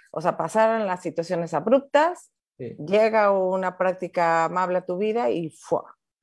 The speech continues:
Speaker 2: Sí.
Speaker 1: Directo a
Speaker 2: Y, y, y no nomás llega, llega la ascensión, llega también el yoga de la risa. El yoga de la
Speaker 1: Ok.
Speaker 2: risa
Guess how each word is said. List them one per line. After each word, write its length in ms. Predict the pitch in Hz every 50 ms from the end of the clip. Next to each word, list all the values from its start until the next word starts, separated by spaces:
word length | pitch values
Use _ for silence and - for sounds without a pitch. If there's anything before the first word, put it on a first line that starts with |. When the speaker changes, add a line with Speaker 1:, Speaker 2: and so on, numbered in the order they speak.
| _ _ _ _ -
Speaker 2:
Sí. 60 | 160
Speaker 1:
Directo 800 | 165 170 165 175 175 170 170 - - - - 123 120 110 - _ _ _ _ _ _ -
a 360 | - 139 131 - - 50 -
Speaker 2:
Y, 60 | - 196 - -
y, 220 | 185 185 185 185
y 20 | 180
no 140 | 190 202 220
nomás 320 | 226 233 226 233 233 214
llega, 460 | 214 214 220 226 226 220 - - - _
llega 400 | - 156 180 180 185 190 180 175
la 140 | 165 143 139
ascensión, 580 | 135 - 139 131 131 135 - 147 139 131 131 135
llega 260 | 147 151 170 170 165
también 280 | 160 143 147 147 151 151
el 120 | 143 131
yoga 260 | 135 139 139 147 147
de 80 | 139 131
la 100 | 123 120
risa. 460 | 117 117 117 117 - - 110 113 - -
El 100 | 127 131
yoga 160 | 143 147 160
de 60 | 165 156
la 80 | 151
Speaker 1:
Ok. 60 | 156
Speaker 2:
risa 220 | 156 156 156 165